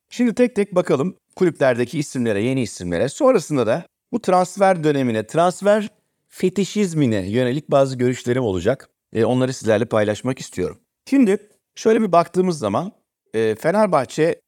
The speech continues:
liderlik koltuğunda şampiyonluk mücadelesi veriyor ve devre arası transfer dönemi oyuncu bulmak kolay değil. Şimdi geçtiğimiz günlerde Dursun Özbey'in de açıklamasında, Dursun Başkan da altını çizmişti. Yani iyi oyuncuları almak zor. Ken-, ki hiçbir takım kendi,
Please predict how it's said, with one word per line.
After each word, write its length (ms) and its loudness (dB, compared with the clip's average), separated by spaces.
liderlik 600 0
koltuğunda 540 0
şampiyonluk 540 -2
mücadelesi 600 -2
veriyor 320 -2
ve 140 -2
devre 280 2
arası 280 -2
transfer 540 -2
dönemi 380 -4
oyuncu 300 0
bulmak 300 2
kolay 340 2
değil. 300 -2
Şimdi 220 -2
geçtiğimiz 400 -4
günlerde 480 0
Dursun 300 -2
Özbey'in 480 0
de 40 4
açıklamasında, 880 -2
Dursun 240 -4
Başkan 400 0
da 80 4
altını 280 -2
çizmişti. 520 -4
Yani 280 -4
iyi 180 0
oyuncuları 1300 -2
almak 420 0
zor. 240 4
Ken-, 300 0
ki 160 -4
hiçbir 240 -6
takım 260 -4
kendi, 420 -2